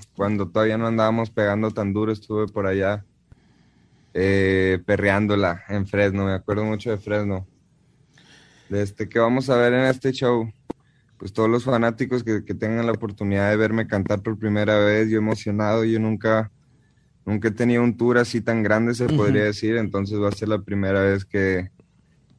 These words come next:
Speaker 1: que yo me monto oficialmente con, con los fanáticos a cantarles. Vamos a tener los corridos viejos, desde el primer corrido que saqué, Lentes, Gucci, F uno, hasta el último corrido que puedan imaginar,
Speaker 2: Brillo.
Speaker 1: el álbum de Natacón.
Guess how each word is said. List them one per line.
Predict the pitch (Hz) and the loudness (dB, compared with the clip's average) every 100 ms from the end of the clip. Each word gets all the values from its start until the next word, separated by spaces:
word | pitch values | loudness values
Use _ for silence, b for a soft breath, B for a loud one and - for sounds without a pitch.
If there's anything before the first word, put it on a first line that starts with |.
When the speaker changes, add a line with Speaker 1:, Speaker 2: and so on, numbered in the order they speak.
| _ _ _ | _ _ _
Speaker 1:
que | 95 | -2
yo | 98 98 | 0 0
me | 101 | 0
monto | 101 101 101 101 101 101 101 B _ _ _ | 0 0 0 0 0 0 -4 B _ _ _
oficialmente | 92 92 95 101 98 101 98 98 | -12 -8 -6 -2 0 0 0 -4
con, | 98 95 92 90 90 - | -2 -2 0 -2 -4 -6
con | 90 | -6
los | 90 87 | -6 -4
fanáticos | 90 92 85 92 92 | -4 -4 -4 -6 -4
a | 90 | -4
cantarles. | 90 87 92 90 95 90 - b b _ | -4 -4 -4 -2 -2 -4 -14 b b _
Vamos | - 98 98 | -4 -2 -2
a | 104 | -4
tener | 101 98 | -2 0
los | 98 98 | 0 0
corridos | 104 92 101 107 110 | -2 0 2 2 2
viejos, | 101 104 107 - 101 | 2 0 0 -2 -4
desde | 95 95 | -2 -2
el | 95 | -2
primer | 87 98 101 101 | -2 -2 -2 -2
corrido | 113 110 110 107 101 | -4 -2 0 0 -2
que | 107 | -6
saqué, | 107 95 104 101 104 | -6 -6 -2 0 2
Lentes, | 98 101 98 95 | 2 0 -2 -4
Gucci, | 85 98 104 101 - 101 | -4 -2 -2 -2 0 0
F | 98 98 | 0 0
uno, | 95 104 104 95 95 b b b | 2 2 2 0 -4 b b b
hasta | - 90 87 | -4 -4 0
el | 92 98 | 2 4
último | 104 95 110 101 98 | 4 2 2 2 2
corrido | 95 90 98 98 | 0 2 4 4
que | 95 | 0
puedan | - 92 95 | -2 0 2
imaginar, | 95 117 147 92 92 101 | 2 2 2 2 2 2
Speaker 2:
Brillo. | - _ _ _ _ _ _ - 90 | -4 _ _ _ _ _ _ -8 0
Speaker 1:
el | 92 | 4
álbum | 95 101 101 | 4 6 6
de | 95 | 6
Natacón. | 95 95 - 87 104 104 104 85 | 6 2 0 0 4 4 2 -2